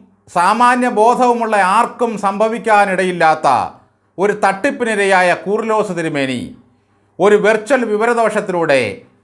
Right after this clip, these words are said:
മുഖ്യൻ നൽകിയ വിശേഷണം എടുത്തണിഞ്ഞിരിക്കുകയാണ്. ഒരു സിനിമയിൽ ഇന്നസെന്റ് ജഗദീഷിനോട് ചോദിച്ച ഒരു ചോദ്യമുണ്ട്, "എന്തിനാ പഠിക്കുന്നേ? പഠിച്ചിട്ട് ഒരു കാര്യവുമില്ല." പഠിപ്പുള്ളവർ പറ്റിക്കപ്പെടുന്ന ഒരു സംസ്ഥാനം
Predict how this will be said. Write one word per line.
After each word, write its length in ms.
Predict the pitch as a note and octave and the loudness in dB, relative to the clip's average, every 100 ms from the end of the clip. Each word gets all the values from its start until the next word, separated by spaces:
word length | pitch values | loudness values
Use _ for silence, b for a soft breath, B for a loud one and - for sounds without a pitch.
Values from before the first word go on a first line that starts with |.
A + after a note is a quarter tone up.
| - | -8
മുഖ്യൻ 380 | F#3+ F#3+ C4 A#3 | -6 -2 -2 0
നൽകിയ 320 | G#3 F#3 F#3+ | -2 0 0
വിശേഷണം 760 | E3+ D#3 G3 F#3 E3 C#3 A#2 B2+ | 0 0 0 0 0 -2 -4 -4
എടുത്തണിഞ്ഞിരിക്കുകയാണ്. 1300 | E3 F#3 F#3+ D#3 C#3+ C3+ C3+ A2+ G#2+ G2 A#2 F3 - - _ _ _ _ _ _ _ | -4 0 -2 -2 -4 -6 -4 -2 0 2 2 -2 -4 -18 _ _ _ _ _ _ _
ഒരു 180 | E3+ B3 B3+ | 0 0 2
സിനിമയിൽ 340 | A#3 B3+ C4 | 0 2 2
ഇന്നസെന്റ് 540 | A#3+ A3+ C4 B3 A#3+ A3+ | 0 0 -2 0 0 0
ജഗദീഷിനോട് 760 | G3 F#3+ A3+ B3+ A3 A3+ G#3+ | 0 0 0 -2 -4 -2 -2
ചോദിച്ച 340 | F#3+ F3+ E3+ E3+ C#3 B2+ - | 0 -2 -2 0 2 0 -4
ഒരു 120 | D3 | -8
ചോദ്യമുണ്ട്, 800 | C#3+ C#3+ D3+ C#3 A2+ G#2+ D3 F#3+ - - _ _ _ | -6 -6 -4 -4 -4 -2 0 0 -4 -20 _ _ _
"എന്തിനാ 640 | C#3 F#3 G#3+ A#3 G3+ F3 C#3+ B2 | -4 -2 0 0 2 2 2 0
പഠിക്കുന്നേ? 600 | A#2+ A2+ C3 A#2+ D3+ F3 - _ _ _ - | -4 -6 -6 -4 -6 -8 -14 _ _ _ 0
പഠിച്ചിട്ട് 460 | G#3+ A#3+ C#4 - | 0 0 -4 -2
ഒരു 260 | G#3+ A#3+ C#4 G3 | 2 2 0 0
കാര്യവുമില്ല." 880 | F3+ E3+ D3+ A#2+ G#2 B2+ F3+ - - _ _ _ _ _ - | 0 0 -2 -4 -2 0 0 -4 -20 _ _ _ _ _ -2
പഠിപ്പുള്ളവർ 680 | G3+ A3 C#4 C#4+ C#4 C4 A#3+ A#3+ | 0 0 -2 -4 -2 0 0 0
പറ്റിക്കപ്പെടുന്ന 760 | G3+ G3+ C4+ C4 - A3 G#3+ G3+ | -2 -2 -6 -4 -4 -2 -2 -4
ഒരു 140 | F3+ | -4
സംസ്ഥാനം 840 | - E3+ F3+ F#3 F3 D3+ B2 G#2 | -4 -4 -2 0 2 0 -2 -8